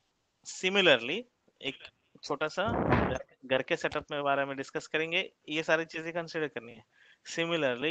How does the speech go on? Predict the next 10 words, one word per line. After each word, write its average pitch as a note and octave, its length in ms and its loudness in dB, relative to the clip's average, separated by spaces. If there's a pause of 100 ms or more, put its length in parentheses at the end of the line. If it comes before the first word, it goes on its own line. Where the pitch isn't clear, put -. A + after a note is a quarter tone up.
if E3+ 80 -6
you F#3 60 2
are F3 80 2
talking F3 360 -2
about E3+ 240 -4
enterprise, B2 680 -4 (880)
you B2+ 180 -8
need C#3+ 220 -6
to F#3 140 -4
design E3 480 -2